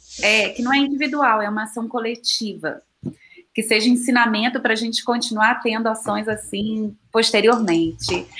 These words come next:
Wagner, vamos lá, a gente tem perguntas aí pra juntar o público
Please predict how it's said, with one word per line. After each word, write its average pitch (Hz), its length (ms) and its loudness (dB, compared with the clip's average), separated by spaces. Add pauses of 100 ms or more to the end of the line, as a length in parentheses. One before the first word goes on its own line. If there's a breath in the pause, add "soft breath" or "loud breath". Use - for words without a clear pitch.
(400 loud breath)
Wagner, 196 600 2
vamos 233 260 0
lá, 196 200 4
a 190 40 -2
gente 220 280 -6
tem 233 120 -2
perguntas 208 680 -4
aí 202 300 2
pra 190 400 2
juntar 190 600 0
o 180 140 -2
público 196 760 -6